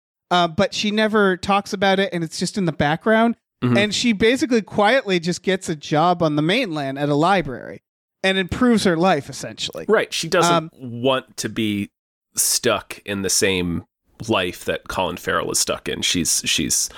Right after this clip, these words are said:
Speaker 2: smarter than he is. She has aspirations for herself, and she just wants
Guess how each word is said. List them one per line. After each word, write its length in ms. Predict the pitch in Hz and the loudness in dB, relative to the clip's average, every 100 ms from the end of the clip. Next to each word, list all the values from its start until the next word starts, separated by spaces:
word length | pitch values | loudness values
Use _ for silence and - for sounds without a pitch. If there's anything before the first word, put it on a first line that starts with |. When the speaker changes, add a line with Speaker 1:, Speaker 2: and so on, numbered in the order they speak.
| - - | -18 -8
Speaker 2:
smarter 440 | - - 170 156 147 | -4 0 2 2 2
than 160 | 135 | 0
he 220 | 120 127 117 | 0 2 4
is. 200 | 110 104 | 4 2
She 160 | 107 | 0
has 280 | 98 90 85 | 0 0 0
aspirations 720 | 85 - 120 139 135 120 107 | -2 0 2 2 0 -2 -2
for 140 | 110 | -2
herself, 480 | 101 98 98 90 87 | 0 0 0 0 -2
and 120 | 98 | -4
she 100 | - | -4
just 200 | 101 92 - | -2 -2 -2
wants 360 | 90 87 - | -2 -2 -4